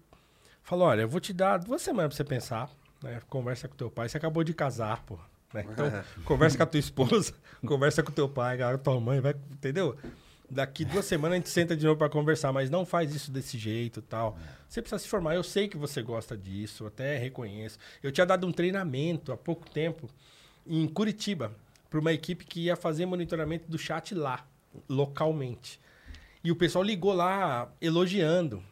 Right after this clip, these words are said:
Speaker 1: Ele falou: "Ó, eu sei, assim, se eu tivesse um departamento de treinamento aqui, eu sei que você ia nadar de braçada, mas nós não temos, né? Então, assim, mas não faz isso,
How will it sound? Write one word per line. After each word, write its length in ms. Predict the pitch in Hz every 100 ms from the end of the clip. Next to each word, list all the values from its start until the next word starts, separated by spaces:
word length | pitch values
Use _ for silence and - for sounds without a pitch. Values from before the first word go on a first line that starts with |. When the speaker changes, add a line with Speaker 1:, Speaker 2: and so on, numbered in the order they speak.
| -
Speaker 1:
Ele 100 | 131
falou: 200 | - 131
"Ó, 40 |
eu 100 | 175
sei, 360 | - 170 170 139
assim, 220 | 117 131
se 100 | -
eu 40 | 208
tivesse 320 | 185 185 180
um 20 |
departamento 400 | 160 160 143 147
de 80 | 135
treinamento 480 | 151 151 135 139 135
aqui, 100 | 175
eu 60 |
sei 220 | 165 202
que 60 | 202
você 160 | - 196
ia 120 | 185
nadar 300 | 170 160 175
de 80 | 180
braçada, 560 | 190 - - 123 110 - _ _ _ -
mas 140 | 135
nós 140 | 135 151
não 60 |
temos, 480 | 175 135 110 - - _
né? 120 | 127
Então, 180 | 131 165
assim, 340 | 170 - 143 101 - - - - -
mas 220 | 135 143
não 60 | 156
faz 280 | 202 220 151
isso, 360 | 120 - -